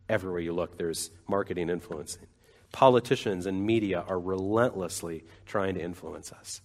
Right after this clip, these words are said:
I'm a father of four girls, and everywhere we turn, we find influences trying to push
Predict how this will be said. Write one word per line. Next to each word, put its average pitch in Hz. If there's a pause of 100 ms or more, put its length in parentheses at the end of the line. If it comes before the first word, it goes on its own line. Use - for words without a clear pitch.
I'm 110
a 104
father 113
of 92
four 110
girls, 95 (340)
and 101
everywhere 117
we 110
turn, 85 (260)
we 104
find 104
influences 90
trying 95
to 90
push -